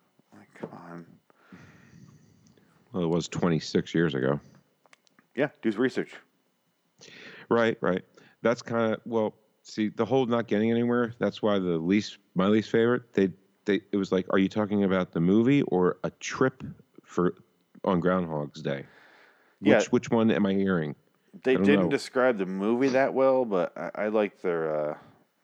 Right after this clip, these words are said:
Speaker 1: I think they did the
Speaker 2: At
Speaker 1: best
Speaker 2: all.
Speaker 1: for
Speaker 2: And
Speaker 1: me
Speaker 2: Andie
Speaker 1: of
Speaker 2: MacDowell was never hot. Sorry.
Speaker 1: I found myself more in Tractor Doer as an older person than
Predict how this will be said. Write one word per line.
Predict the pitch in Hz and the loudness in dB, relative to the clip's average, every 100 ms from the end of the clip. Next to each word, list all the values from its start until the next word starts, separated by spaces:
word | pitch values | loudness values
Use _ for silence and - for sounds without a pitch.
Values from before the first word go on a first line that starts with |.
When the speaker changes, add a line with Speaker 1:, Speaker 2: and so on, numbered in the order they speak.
| _ | _
Speaker 1:
I | - | -20
think | - 98 | -16 -8
they | 92 | -6
did | 87 80 | -6 -4
the | - | 0
Speaker 2:
At | 120 | 2
Speaker 1:
best | |
Speaker 2:
all. | 117 160 180 87 69 | 2 2 2 -2 -6
Speaker 1:
for | - | -6
Speaker 2:
And | 113 117 | -2 0
Speaker 1:
me | 135 | 0
Speaker 2:
Andie | 165 190 | 0 -2
Speaker 1:
of | |
Speaker 2:
MacDowell | 160 - 113 113 | -4 -6 -6 -6
was | 107 | -6
never | 101 95 | -6 -6
hot. | 82 78 71 _ | -6 -8 -10 _
Sorry. | - 71 - - _ _ _ _ _ _ - | -12 -12 -12 -20 _ _ _ _ _ _ -10
Speaker 1:
I | 104 165 | -4 -4
found | - 175 175 | 0 0 0
myself | 151 - 127 120 | -2 2 0 2
more | 113 107 | 0 0
in | 101 | 0
Tractor | 110 98 - 87 | 2 0 0 -4
Doer | 90 87 | 0 0
as | 80 80 | 0 -4
an | 85 | -8
older | 82 80 80 | -8 -6 -6
person | 82 78 - 78 | -6 -8 -10 -12
than | 80 78 | -12 -12